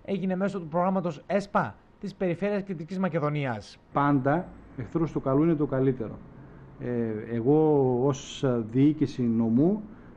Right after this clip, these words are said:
Speaker 2: ε, προσπαθώ και πρέπει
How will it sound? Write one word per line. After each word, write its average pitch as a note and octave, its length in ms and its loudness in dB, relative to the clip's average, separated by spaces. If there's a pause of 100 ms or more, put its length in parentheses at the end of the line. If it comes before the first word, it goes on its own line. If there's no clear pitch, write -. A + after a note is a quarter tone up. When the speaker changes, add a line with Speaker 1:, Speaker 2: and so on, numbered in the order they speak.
(120)
Speaker 2:
ε, B2 80 -8 (640)
προσπαθώ C#3+ 720 0 (560)
και C3+ 120 0
πρέπει D3+ 520 0